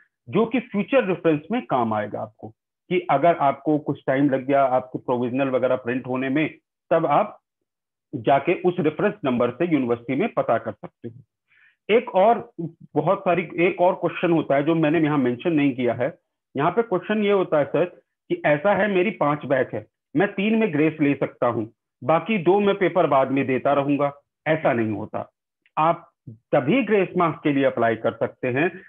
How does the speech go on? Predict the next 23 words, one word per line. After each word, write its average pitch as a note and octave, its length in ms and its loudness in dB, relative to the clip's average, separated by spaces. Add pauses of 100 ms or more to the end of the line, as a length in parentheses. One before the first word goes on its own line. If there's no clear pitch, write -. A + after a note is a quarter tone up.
(140)
जब E3 280 2
आप E3+ 160 2
प्रोविजनल E3 680 0
degree E3 360 0
पाने D#3 360 2
के F3 120 0
अधिकारी F#3 520 0
हो D3+ 160 0
जाते A2+ 300 -2
हैं। G2+ 140 -12 (380)
मान E3 200 2
लीजिए G3 180 0
आपके F3+ 240 -2
पास G3 200 -2
तीन F#3 340 -2
बैक B2+ 260 2
है E3 60 2
और F#3 60 2
तीनों F3 380 0
बैक D3 240 0
में D#3+ 140 0
आपके C3+ 260 -4
six G3 240 -8